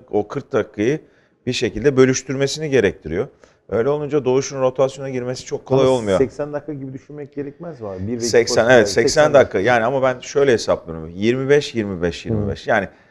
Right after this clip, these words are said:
Speaker 1: e, Örtel on sekiz yirmi dakika süre aldığı zaman mutlu olacak bir
Speaker 2: O
Speaker 1: oyuncu
Speaker 2: değil,
Speaker 1: değil.
Speaker 2: hiç değil.
Speaker 1: E, Granger'ı zaten mutlu
Speaker 2: Evet.
Speaker 1: edemezsin.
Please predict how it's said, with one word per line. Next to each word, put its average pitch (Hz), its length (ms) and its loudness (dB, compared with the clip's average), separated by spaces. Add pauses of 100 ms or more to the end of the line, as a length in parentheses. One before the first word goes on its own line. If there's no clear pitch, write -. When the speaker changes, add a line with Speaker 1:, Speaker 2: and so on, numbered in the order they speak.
(320)
Speaker 1:
e, - 60 -10 (400)
Örtel 139 500 4 (340)
on 127 180 0
sekiz 127 340 -8
yirmi 127 200 -2
dakika 131 220 0
süre 120 180 -6
aldığı 123 160 0
zaman 123 160 -2
mutlu 98 260 -4
olacak 107 280 0
bir - 40 -4
Speaker 2:
O 104 80 2
Speaker 1:
oyuncu 104 300 0
Speaker 2:
değil, 107 220 2
Speaker 1:
değil. 117 120 -6
Speaker 2:
hiç - 120 -14
değil. 87 160 -6 (160)
Speaker 1:
E, - 40 -16
Granger'ı 139 600 0
zaten 123 540 4
mutlu 92 260 -6
Speaker 2:
Evet. 104 100 2
Speaker 1:
edemezsin. 80 460 -4